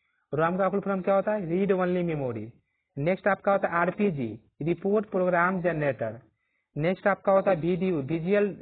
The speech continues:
विज-, विजुअल डिस्प्ले यूनिट। उसके बाद आपका वीएलएसआई, वेरी लार्ज स्केल इंटीग्रेशन। Next आपका van, wide area network। डब्ल्यूडब्ल्यूडब्ल्यू, इसका फुल,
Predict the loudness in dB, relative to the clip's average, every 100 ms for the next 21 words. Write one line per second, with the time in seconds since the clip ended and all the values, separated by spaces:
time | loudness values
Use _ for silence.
0 | -14 -6 -2 -2 -6 -6 -2 2 2 2
1 | 0 -4 -2 0 0 -2 -4 -6 -12 _
2 | _ _ _ _ -10 -4 2 4 4 2
3 | 2 2 2 2 4 2 2 -2 -2 -10
4 | _ -4 -2 0 2 2 2 0 -4 -2
5 | 0 0 -2 -2 -2 -2 -4 -10 -10 _
6 | _ _ _ -6 -2 -2 0 0 0 0
7 | 0 0 -2 -4 -8 -14 _ _ _ _
8 | _ -8 0 4 4 4 4 2 2 0
9 | -2 -4 -4 -8 _ _ _ _ -2 2
10 | 4 4 4 4 4 2 2 0 -2 0
11 | 0